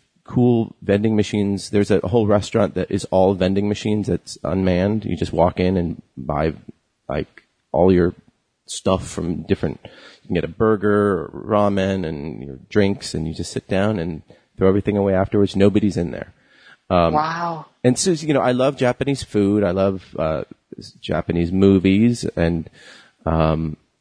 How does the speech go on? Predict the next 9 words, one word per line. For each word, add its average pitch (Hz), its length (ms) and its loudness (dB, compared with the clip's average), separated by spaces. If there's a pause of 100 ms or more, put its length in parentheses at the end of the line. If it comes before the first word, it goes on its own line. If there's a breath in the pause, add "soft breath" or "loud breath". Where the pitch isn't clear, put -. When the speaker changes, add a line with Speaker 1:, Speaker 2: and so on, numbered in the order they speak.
(180)
Speaker 1:
so, 92 460 2 (160)
uh, 87 200 -6
I 98 60 0
have 95 160 -2
a 92 40 -4
Japanese 90 640 0 (160)
car. 101 760 -2 (560)
Uh, 80 320 -2
I, 87 120 -4